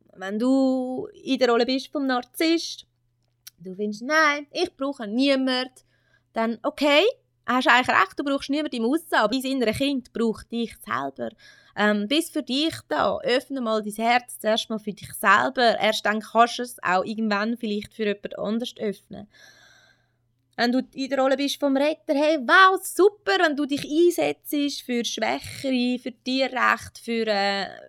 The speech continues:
für, für, meinetwegen für Behinderte, für sozial schlechter gestellte Menschen, was auch immer, hey, ist super, ist mega schön, aber rette auch dich selber. Schau mal, wo es denn bei dir selber etwas gibt,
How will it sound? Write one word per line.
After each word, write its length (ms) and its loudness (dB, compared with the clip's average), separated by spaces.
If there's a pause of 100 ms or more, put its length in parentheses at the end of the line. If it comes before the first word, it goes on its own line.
für, 380 -10
für, 320 -14
meinetwegen 540 -2
für 80 -6
Behinderte, 840 -2
für 300 -2
sozial 680 0
schlechter 680 -6
gestellte 540 -6
Menschen, 420 -2
was 140 -2
auch 200 -2
immer, 220 -4
hey, 140 0
ist 180 -8
super, 360 -8
ist 120 -4
mega 460 -6
schön, 400 -4 (280)
aber 220 2
rette 360 2
auch 300 6
dich 200 -4
selber. 840 0
Schau 420 2
mal, 380 4 (400)
wo 280 6
es 160 0
denn 220 -6
bei 80 -2
dir 180 -4
selber 400 2
etwas 400 -4
gibt, 400 -2